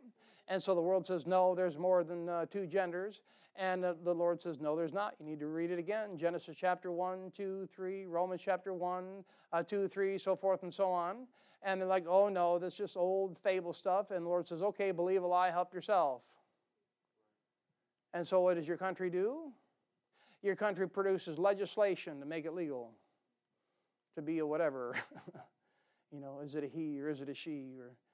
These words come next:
you know, what are your pronouns? My pronouns are, "You don't matter." <laughs> That's your pronouns. And they believe a lie, and so they legislate wickedness.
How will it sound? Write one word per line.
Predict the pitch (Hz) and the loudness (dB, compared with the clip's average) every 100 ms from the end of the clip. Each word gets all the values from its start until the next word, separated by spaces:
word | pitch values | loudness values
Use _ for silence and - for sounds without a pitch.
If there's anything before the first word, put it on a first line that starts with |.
| _ _ - | _ _ -20
you | |
know, | 139 135 135 _ _ | -20 -18 -20 _ _
what | - 147 170 156 | -18 -18 -8 -6
are | 170 | -4
your | 165 | -4
pronouns? | 160 180 156 139 127 120 117 - _ _ _ - | -2 -2 -2 -6 -10 -14 -18 -20 _ _ _ -4
My | 165 | -2
pronouns | 175 190 175 160 151 | 2 2 2 -2 -2
are, | 147 139 - | -2 -2 -2
"You | 170 175 | -6 -2
don't | 165 151 | -2 -2
matter." | 147 135 123 127 - | -10 -12 -12 -10 -8
<laughs> | - 180 - - _ _ _ - | -8 -10 -12 -18 _ _ _ 0
That's | 185 - | 0 0
your | 170 | -4
pronouns. | 160 147 135 127 139 - - - _ _ _ _ - | -2 -6 -8 -12 -14 -16 -20 -20 _ _ _ _ -2
And | 196 190 185 175 | 2 2 0 0
they | 185 | 0
believe | 170 185 175 | 2 2 2
a | |
lie, | 170 190 220 156 | 4 4 4 0
and | 156 | -4
so | - | -4
they | 170 | 0
legislate | 160 170 170 170 - 185 175 165 | 0 0 -2 -4 -2 2 2 0
wickedness. | 175 247 254 160 147 139 - - - | -2 -2 0 -4 -4 -8 -10 -12 -12